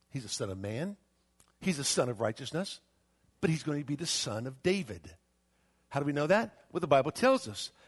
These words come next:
God gave what is called the Davidic covenant. He gave it to David.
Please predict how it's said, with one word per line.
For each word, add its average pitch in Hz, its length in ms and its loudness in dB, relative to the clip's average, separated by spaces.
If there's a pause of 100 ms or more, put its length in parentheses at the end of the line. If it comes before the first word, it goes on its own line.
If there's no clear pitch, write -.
(140)
God 160 360 4
gave 139 480 2 (160)
what 143 100 -4
is 156 100 -4
called 135 440 0
the 131 160 2 (220)
Davidic 139 420 0
covenant. 143 380 2
He 117 60 -8
gave 120 140 -2
it 113 80 -8
to 147 60 -2
David. 143 420 4